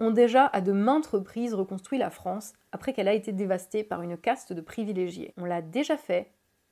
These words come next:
et on peut le refaire. Ça va être difficile parce que les mots qui hier servaient à comprendre le monde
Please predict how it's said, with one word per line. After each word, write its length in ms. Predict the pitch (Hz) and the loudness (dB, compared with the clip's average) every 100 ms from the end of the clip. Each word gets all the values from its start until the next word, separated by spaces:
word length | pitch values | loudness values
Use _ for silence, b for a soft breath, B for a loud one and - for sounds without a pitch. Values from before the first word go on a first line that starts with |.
| - | -6
et 100 | 233 | -4
on 100 | 220 | -4
peut 100 | 208 | -4
le 60 | 185 | -4
refaire. 400 | 165 - - _ | -4 -12 -18 _
Ça 100 | 240 | 4
va 120 | 285 | 4
être 80 | 240 | 4
difficile 640 | 220 240 254 - 233 190 | 0 -4 -6 -2 -2 0
parce 200 | 233 208 | -2 -4
que 300 | - 240 226 - | 0 2 2 0
les 160 | 226 226 | -2 2
mots 240 | 262 359 | 4 2
qui 240 | 359 - - | 0 -10 -4
hier 400 | 254 254 226 - | 2 2 2 -2
servaient 340 | - 208 247 | -4 0 2
à 120 | 330 | 0
comprendre 480 | - 220 - 285 233 | 0 -4 -2 0 0
le 80 | 202 | 0
monde 320 | 208 269 202 | 0 0 0